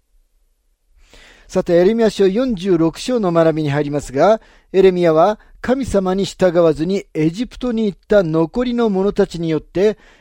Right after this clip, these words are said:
意に反して連れてこられ、エジプトにいます。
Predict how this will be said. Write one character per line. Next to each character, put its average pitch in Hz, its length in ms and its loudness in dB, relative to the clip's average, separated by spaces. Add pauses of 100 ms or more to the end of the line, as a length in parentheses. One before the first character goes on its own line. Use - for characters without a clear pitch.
(140)
意 233 160 -2
に 202 160 0
反 208 340 -2
し - 140 -14
て 208 160 4 (100)
連 170 100 2
れ 196 60 2
て 165 120 -4
こ 165 120 -4
ら 147 140 2
れ、 113 240 -4 (240)
エ 165 160 4
ジ 208 160 -4
プ - 120 -14
ト 226 120 0
に 180 140 -2
い 120 40 -6
ま - 120 -18
す。 - 160 -20